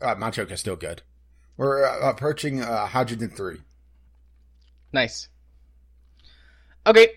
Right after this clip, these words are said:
Speaker 2: uh, what were the other things he talked about? His recording stuff?
Speaker 1: Uh, yeah, he, he's, uh, becoming a YouTuber.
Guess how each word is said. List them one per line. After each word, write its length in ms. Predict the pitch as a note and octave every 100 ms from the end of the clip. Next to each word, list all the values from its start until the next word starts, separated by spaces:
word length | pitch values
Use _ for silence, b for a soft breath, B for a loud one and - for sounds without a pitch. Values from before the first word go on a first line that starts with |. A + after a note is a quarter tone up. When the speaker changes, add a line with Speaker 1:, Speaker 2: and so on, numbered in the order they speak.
| - _ -
Speaker 2:
uh, 340 | D#3 D3+ D3+ D#3
what 140 | G3+
were 80 | G#3
the 80 | G3+
other 120 | G#3
things 220 | G#3 G3
he 80 | G3
talked 240 | G3 F3+
about? 300 | F3+ G3 -
His 600 | D3+ D3+ - - B2+ C3 B2
recording 680 | A#2 B2 A#2+ - C#3+ G3+ A3+
stuff? 360 | - - C4 - - - _ _ _ _ _ _ _ _ _ _ _ _ -
Speaker 1:
Uh, 220 | C#3+ C#3
yeah, 480 | D#3 F#3+ D3+ C3 C#3+
he, 140 | C#3+
he's, 380 | C#3+ C#3 C3 B2
uh, 160 | B2+ A#2
becoming 340 | A2+ C#3+ D3
a 60 | A#2+
YouTuber. 540 | C3+ D#3 G2+ D#2+